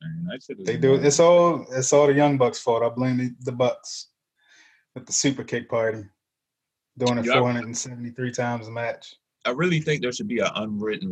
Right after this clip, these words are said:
Speaker 1: rule amongst wrestlers. Like, if a dude has a finisher, like, just don't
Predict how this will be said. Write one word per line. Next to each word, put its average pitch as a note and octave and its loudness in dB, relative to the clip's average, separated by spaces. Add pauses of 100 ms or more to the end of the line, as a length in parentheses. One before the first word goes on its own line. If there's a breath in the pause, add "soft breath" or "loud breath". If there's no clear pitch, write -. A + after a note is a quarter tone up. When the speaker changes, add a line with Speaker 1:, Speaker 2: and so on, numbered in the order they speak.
Speaker 1:
rule F#2 -4
amongst F2 -4
wrestlers. F2 -8
Like, E2 -8
if F2 -14
a F#2 -2
dude A2 -6
has G2 -2
a E2+ -8
finisher, E2+ -10 (120)
like, E2 -8 (100)
just - -12
don't A#2+ -6